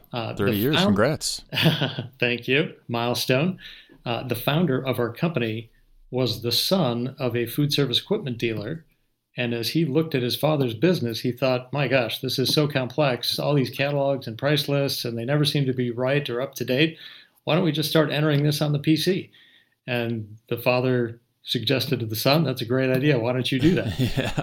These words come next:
Speaker 1: And, um, uh, he and a couple of other folks went off and dedicated themselves to sort of creating this database.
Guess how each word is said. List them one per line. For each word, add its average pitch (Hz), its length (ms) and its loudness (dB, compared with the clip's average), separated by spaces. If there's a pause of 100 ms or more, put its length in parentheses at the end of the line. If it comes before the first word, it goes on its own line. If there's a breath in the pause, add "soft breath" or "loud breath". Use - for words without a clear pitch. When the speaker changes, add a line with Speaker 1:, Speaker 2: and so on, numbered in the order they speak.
(120)
Speaker 1:
And, 120 680 -4
um, 120 560 -2
uh, 113 160 -10
he 147 400 2
and 123 80 -4
a 120 80 -8
couple 131 420 -2
of 123 240 -6
other 135 240 -2
folks 151 640 -2
went 127 160 0
off 147 400 -2
and 117 180 -6
dedicated 131 560 0 (240)
themselves 127 640 0
to 120 140 -2
sort 120 200 0
of 117 60 -12
creating 123 460 0
this 113 140 -4
database. 143 580 0